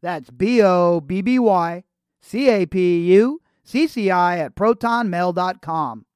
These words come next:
You can also find me on Twitter at B O B B Y underscore C A P U C C I.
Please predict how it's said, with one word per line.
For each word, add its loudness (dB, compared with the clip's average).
You -8
can 2
also 2
find -2
me -4
on -6
Twitter 0
at -6
B 0
O 4
B -6
B -2
Y 0
underscore -2
C -4
A -4
P -4
U 2
C -2
C 0
I. -4